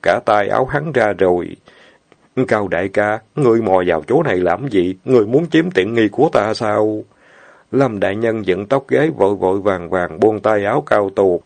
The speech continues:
mồ hôi ướt đầm cả người. "À huynh đệ, ngươi phát điên à? Cái gì An tỷ tỷ? Đây là thành vương phủ mà." "Hay, không có gì, không có gì." Lâm đại nhân so mồ hôi trán, hít thở vài hơi nói lớn.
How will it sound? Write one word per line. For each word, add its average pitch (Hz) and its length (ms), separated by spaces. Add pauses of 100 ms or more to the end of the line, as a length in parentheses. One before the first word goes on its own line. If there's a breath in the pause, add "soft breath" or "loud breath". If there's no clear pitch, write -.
mồ 107 200
hôi 104 280
ướt 151 220
đầm 98 220
cả 87 240
người. 92 440 (720 soft breath)
"À 113 140
huynh 113 280
đệ, 95 240 (180)
ngươi 123 240
phát - 280
điên 110 220
à? 85 200 (140)
Cái 190 160
gì 98 220
An 117 220
tỷ 117 180
tỷ? 131 320 (200 loud breath)
Đây 131 200
là 104 180
thành 95 300
vương 127 200
phủ 143 280
mà." 98 380 (640 loud breath)
"Hay, 98 260
không 98 240
có 147 100
gì, 95 220
không 110 200
có - 200
gì." 87 400 (720 soft breath)
Lâm 127 240
đại 95 160
nhân 107 260
so 110 200
mồ 92 240
hôi 101 280
trán, 123 240
hít 147 240
thở 92 200
vài 92 280
hơi 98 240
nói 113 220
lớn. 123 360